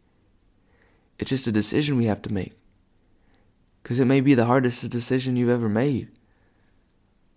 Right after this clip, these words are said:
But even though hard, it's worth it. So this is my reminder that whatever you're going through, you're not alone.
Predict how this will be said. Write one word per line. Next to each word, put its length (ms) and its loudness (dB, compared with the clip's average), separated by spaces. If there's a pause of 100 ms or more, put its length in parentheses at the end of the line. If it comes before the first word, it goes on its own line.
(1080)
But 140 2
even 180 0
though 120 2
hard, 260 0
it's 100 -6
worth 220 -4
it. 100 -20 (4000)
So 140 -2
this 80 4
is 60 2
my 140 4
reminder 340 4
that 100 6
whatever 240 4
you're 80 6
going 180 4
through, 140 2
you're 100 2
not 140 2
alone. 340 2